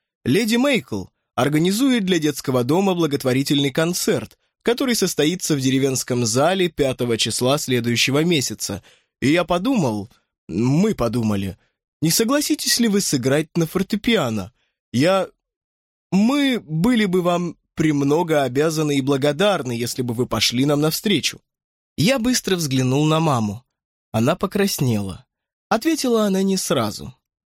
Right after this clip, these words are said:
«Ой, мама!» воскликнул я. «Ты ведь так прекрасно играешь!» «Да», сказала она тихим голосом,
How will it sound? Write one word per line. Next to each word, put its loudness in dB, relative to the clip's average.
«Ой, 2
мама!» 0
воскликнул 0
я. 0
«Ты 0
ведь 0
так -2
прекрасно 0
играешь!» -2
«Да», 0
сказала 0
она 0
тихим -2
голосом, -2